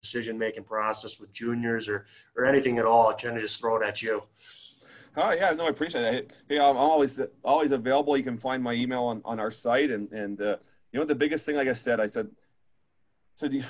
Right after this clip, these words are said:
Speaker 2: one, the, the, the player's gotta put the work in, right? And that's the biggest thing. The play-, the player is gonna get himself to the, to the, to the next level, right? Obviously, the advisor's there to help him out and, and guide him in the right areas. But in the end, the player's gotta put the work in, and, and, and that's the biggest thing.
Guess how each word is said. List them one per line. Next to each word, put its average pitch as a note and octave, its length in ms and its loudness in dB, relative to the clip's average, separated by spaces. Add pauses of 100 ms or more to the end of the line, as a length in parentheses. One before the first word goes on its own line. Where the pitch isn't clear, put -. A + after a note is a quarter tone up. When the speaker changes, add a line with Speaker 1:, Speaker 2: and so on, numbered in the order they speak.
Speaker 2:
one, E3 240 4
the, D#3+ 80 2
the, C#3 260 0
the C#3+ 140 -2
player's D3 320 2
gotta C#3 180 2
put C#3+ 180 -4
the C3 80 -4
work B2 300 -4
in, G#2 160 -4
right? A2 220 -2
And A2+ 100 -8
that's A#2+ 240 -4
the B2+ 80 -10
biggest A#2 340 -6
thing. A2 220 -6
The A2 80 -6
play-, C#3+ 220 -2
the C#3 120 -2
player E3 280 0
is D#3 120 0
gonna C#3 160 0
get B2 140 -2
himself A#2+ 460 -2
to A2+ 100 -8
the, G#2 120 -6
to - 140 -12
the, G#2 280 -6
to A#2 100 -8
the A2 80 -4
next G#2+ 300 -8
level, G2 260 -4
right? F#2+ 180 -4
Obviously, A2 220 -4
the A2 80 -4
advisor's A2 500 -2
there A2+ 160 -2
to G#2+ 100 -4
help A2 220 -4
him G#2+ 100 -6
out A#2 240 -2 (120)
and, F2 140 -14
and G#2+ 240 -8
guide A2 260 0
him A2+ 140 -4
in A2 60 -8
the G#2 60 -8
right A2 180 -4
areas. A#2 340 -4
But A2 120 -10 (360)
in C3 100 -2
the C3 140 0
end, C3 120 0
the B2+ 60 0
player's B2+ 420 -4
gotta A2+ 200 -4
put G#2+ 200 -10
the A2+ 80 -8
work A2+ 300 -6
in, C3+ 200 -2 (340)
and, G2+ 400 -6
and, G2+ 260 -6
and A2 160 -8
that's A#2 220 -2
the A#2 100 -10
biggest A2+ 380 -8
thing. G2 180 -10